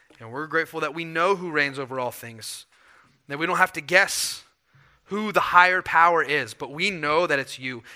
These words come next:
And we know that your purposes are good. Specifically, your purposes towards us are good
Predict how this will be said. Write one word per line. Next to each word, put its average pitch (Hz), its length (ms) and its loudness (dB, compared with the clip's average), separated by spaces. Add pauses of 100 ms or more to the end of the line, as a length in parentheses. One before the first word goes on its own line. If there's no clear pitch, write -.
And 151 100 -14
we 175 120 -8
know 165 240 2
that 190 160 -2
your 147 80 -2
purposes 170 680 -6
are 135 160 -4
good. 139 440 -6 (160)
Specifically, 165 720 -4
your 151 180 -2
purposes 143 540 -8
towards 156 420 -8
us 131 260 -6
are 127 120 -10
good 123 340 -12